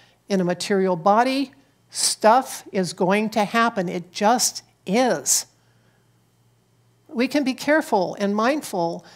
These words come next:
and still life is going to come along. And our thinking is never going to be perfect.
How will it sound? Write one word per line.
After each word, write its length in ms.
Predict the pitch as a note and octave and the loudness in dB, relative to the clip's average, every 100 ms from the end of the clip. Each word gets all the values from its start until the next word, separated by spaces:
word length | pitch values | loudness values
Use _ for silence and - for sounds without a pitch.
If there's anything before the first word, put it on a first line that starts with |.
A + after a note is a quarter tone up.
| - | -8
and 120 | A#3 G#3+ | -4 -2
still 360 | - D4 C#4+ | 0 0 0
life 300 | A#3+ C4 C#4 | 0 0 0
is 120 | B3 | -4
going 240 | - A3+ A3+ | -4 -4 -4
to 60 | |
come 240 | A3 A#3 G#3+ | -8 -6 -4
along. 560 | G3 G#3 A3+ F3+ F3+ - _ _ _ _ _ _ - | -4 -4 -6 -6 -8 -18 _ _ _ _ _ _ -2
And 100 | A3+ | 0
our 120 | B3 | 0
thinking 420 | - D4+ - C4 | 0 -4 -2 0
is 300 | B3+ A#3+ - - | 0 0 -4 -6
never 300 | G#3+ C#4 D#4 | -2 0 0
going 180 | A3+ | -2
to 60 | G#3 | -2
be 100 | G3 | -4
perfect. 640 | - C4 C#4 A#3 A#3 - | -4 -4 -2 -4 -6 -12